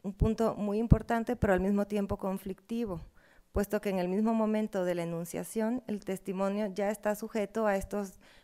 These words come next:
eh, marcos de reconocibilidad, es decir, está sujeto al poder. Es decir,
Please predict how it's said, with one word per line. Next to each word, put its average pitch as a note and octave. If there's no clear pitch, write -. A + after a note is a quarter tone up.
eh, G3+
marcos F#3+
de G3
reconocibilidad, F3
es F#3+
decir, G3+
está G3
sujeto G3+
al G3
poder. F3
Es G#3
decir, A#3